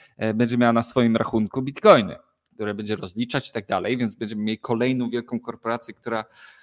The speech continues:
ma bitcoiny u siebie. No i teraz co z tymi bitcoinami zrobi, prawda? Będzie, e, sprzedawać za dolary najprawdopodobniej, ale też może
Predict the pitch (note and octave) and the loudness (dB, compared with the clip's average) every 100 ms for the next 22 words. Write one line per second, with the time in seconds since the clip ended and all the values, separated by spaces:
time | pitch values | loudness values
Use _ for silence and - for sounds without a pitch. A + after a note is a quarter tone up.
0 | _ A2 A2+ A#2 - A2 F#2+ F#2+ - G2+ | _ -6 -6 -6 0 0 0 -6 -4 -6
1 | F#2 G2+ C3+ _ _ - D#3 _ _ _ | -4 -6 -6 _ _ -20 -20 _ _ _
2 | _ _ - B2 A#2+ C#3 C3+ - - C3 | _ _ -4 -2 -2 -4 -6 -8 -4 -2
3 | A#2 B2 B2+ B2 B2 A#2 F#2+ F2+ B2 - | -2 0 2 2 2 0 -4 -4 -8 -10
4 | - - F#2+ G2 A#2 F#2+ G2+ F#2 - _ | -20 -16 -10 -8 -8 -8 -8 -8 -12 _
5 | _ E2+ D2 E2 - - F#2 F2+ B2+ B2+ | _ -20 -18 -16 -12 -10 -6 -2 0 -2
6 | - - - G#2+ G#2+ G#2+ G#2 G2+ G2+ - | -8 -12 -8 -6 0 2 2 0 -4 -4
7 | G2+ G2+ - F2+ G2 D#3+ - A#2+ C#3+ D3 | -6 -6 -6 -6 0 0 2 4 4 2
8 | G#2 C#3 - - A2 G2 G#2 G2 G#2+ A2 | -2 -2 -2 -4 -2 -2 -4 -8 -2 2
9 | A#2+ | 2